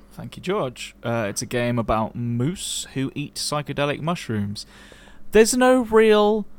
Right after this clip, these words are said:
purpose to it. I think we were quite, um, when I, when we started playing it, we were like, "This isn't gonna work. This isn't a game." And then by the end, we were like, "Oh my God, I've transcended."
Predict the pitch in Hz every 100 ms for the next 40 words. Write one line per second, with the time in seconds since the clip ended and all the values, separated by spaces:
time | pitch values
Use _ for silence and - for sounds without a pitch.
0 | - - - - 233 220 151 - 117 107
1 | 117 151 - - - - 143 240 139 151
2 | 156 151 - 175 160 143 - - - 139
3 | 135 131 127 123 - - - - - 185
4 | 175 151 185 165 180 147 - 123 117 110
5 | 127 117 - - - - - - 117 107
6 | 98 - - 117 113 156 160 127 131 110
7 | 110 113 135 208 226 - _ _ - -
8 | - - 139 147 147 147 165 170 135 131
9 | 131 143 - - - 165 131 135 143 -
10 | - 123 - 113 - 131 127 - -